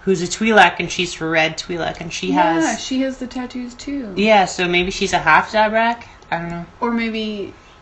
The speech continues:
Speaker 2: they're
Speaker 1: Or they just
Speaker 2: tattooed.
Speaker 1: tattoos
Speaker 2: Yeah.
Speaker 1: to look like one, 'cause
Speaker 2: I don't
Speaker 1: she's a
Speaker 2: know.
Speaker 1: Sith, I think.
Speaker 2: Yeah. I don't know. Canon unclear.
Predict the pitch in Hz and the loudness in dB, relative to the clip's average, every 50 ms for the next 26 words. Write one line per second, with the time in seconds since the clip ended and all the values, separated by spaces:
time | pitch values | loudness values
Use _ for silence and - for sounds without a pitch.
0 | - - - - - 208 190 151 170 170 165 165 185 180 165 156 180 190 190 - | -20 -20 -20 -18 -10 -2 0 2 2 2 0 0 0 0 0 0 0 0 0 4
1 | - 180 170 165 - - 180 170 170 208 208 202 196 202 - - - - - 185 | 6 6 6 4 2 -2 -2 -2 -2 -2 -2 -2 -4 -4 -6 -10 -12 -8 -6 -6
2 | 165 165 170 - 160 160 190 190 - 202 202 208 214 220 220 214 - - - 285 | -4 -6 -6 -4 -4 -4 -4 -6 -6 -6 -6 -4 -6 -6 -8 -10 -8 -4 -2 0
3 | 320 349 370 349 294 - - - - - - - - 202 196 214 214 220 233 226 | 2 2 2 2 0 0 -2 -6 -8 -8 -8 -8 -10 -10 -10 -10 -12 -12 -12 -14
4 | - - - 262 247 247 240 220 214 208 - - - - - - - - - - | -18 -14 -10 -4 -2 -2 -2 -2 -4 -8 -10 -16 -20 -20 -20 -20 -20 -20 -20 -20
5 | - - - - - - - - - - - - - - - - 220 214 185 - | -20 -20 -20 -20 -20 -20 -20 -20 -20 -20 -20 -20 -20 -12 -6 -2 -2 -2 -2 -4
6 | - - 185 180 - - - - - - - - - - - - - - - - | -6 -10 -12 -14 -16 -20 -20 -20 -20 -20 -20 -20 -20 -20 -20 -20 -20 -20 -20 -20
7 | - - - 233 226 220 214 208 196 185 185 - - 170 170 175 180 | -16 -8 -4 -4 -2 -2 -2 -4 -4 -6 -6 -8 -8 -8 -8 -10 -8